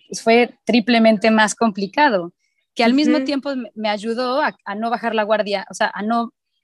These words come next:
Speaker 1: a no desinflarme, digamos, para atender a todos,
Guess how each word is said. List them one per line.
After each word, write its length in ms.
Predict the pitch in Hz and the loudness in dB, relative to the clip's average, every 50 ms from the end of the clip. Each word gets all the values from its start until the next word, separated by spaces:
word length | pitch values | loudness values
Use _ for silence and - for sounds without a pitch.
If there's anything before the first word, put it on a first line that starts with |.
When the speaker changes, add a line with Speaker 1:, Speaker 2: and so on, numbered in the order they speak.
| _ - | _ -8
Speaker 1:
a 80 | 220 208 | -6 -2
no 140 | 233 262 | -2 0
desinflarme, 720 | 262 277 - - 226 214 - - 233 233 226 226 214 202 185 | 0 0 0 0 -6 -6 -4 0 2 2 2 2 0 -2 -6
digamos, 480 | 190 185 196 208 214 196 180 175 - - | -6 -4 -4 -4 -4 -6 -10 -12 -10 -6
para 160 | 208 185 185 | -4 -4 -4
atender 300 | - - 196 196 - 202 | -4 -4 -2 2 4 2
a 60 | 208 196 | 4 4
todos, 440 | 262 247 202 175 165 - - _ | 4 2 2 2 -2 -8 -16 _